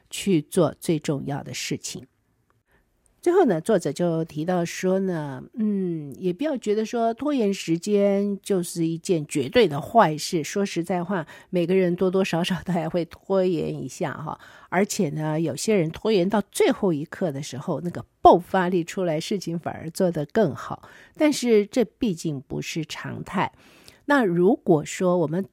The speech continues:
懂得去善用时间的话，他说呀，我们就不会想到拖延了。为什么呢？因为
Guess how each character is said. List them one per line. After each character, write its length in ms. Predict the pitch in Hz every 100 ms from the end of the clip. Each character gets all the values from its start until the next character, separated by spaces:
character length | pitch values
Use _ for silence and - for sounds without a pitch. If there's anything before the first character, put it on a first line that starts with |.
| -
懂 320 | 147 110 -
得 160 | 147 175
去 180 | -
善 360 | 196 - 302 247
用 180 | 202 165
时 280 | 151 - 156
间 240 | 156 185 170
的 80 |
话， 280 | 160 180 139 - _ _ _ _
他 160 | - 175
说 320 | - 190 170
呀， 300 | 170 156 - _ -
我 100 | 170
们 140 | 180
就 120 | 196
不 140 | 170 165
会 100 | 180
想 240 | - 147
到 140 | 147
拖 320 | 139 - 151 151
延 260 | 139 123
了。 140 | 160 -
为 200 | 220 233
什 240 | - -
么 120 | 143 160
呢？ 260 | 185 247 - _ _ _ _ _ -
因 220 | 196 196
为 220 | 185 147